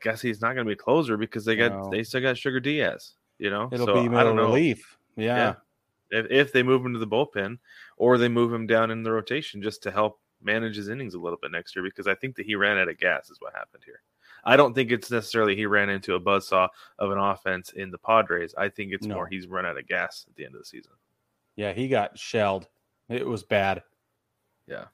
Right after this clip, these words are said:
Speaker 2: I was,
Speaker 1: Yep.
Speaker 2: I was, I wanted, uh, like you said, I wanted to be more surprised. I,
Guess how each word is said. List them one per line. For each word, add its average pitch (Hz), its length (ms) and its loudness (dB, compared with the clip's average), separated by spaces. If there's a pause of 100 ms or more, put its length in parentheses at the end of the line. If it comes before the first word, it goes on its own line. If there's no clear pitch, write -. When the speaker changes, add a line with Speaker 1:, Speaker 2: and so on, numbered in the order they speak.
(560)
Speaker 2:
I 113 120 2
was, 110 160 0
Speaker 1:
Yep. 98 100 -2 (160)
Speaker 2:
I 120 180 4
was, 107 220 -4 (140)
I 160 160 8
wanted, 180 400 6
uh, 151 80 4
like 175 240 2
you 190 120 0
said, 117 200 2
I 127 80 4
wanted 131 260 4
to 123 60 -2
be 110 140 -2
more 101 360 -2
surprised. 95 640 -2
I, 131 180 -2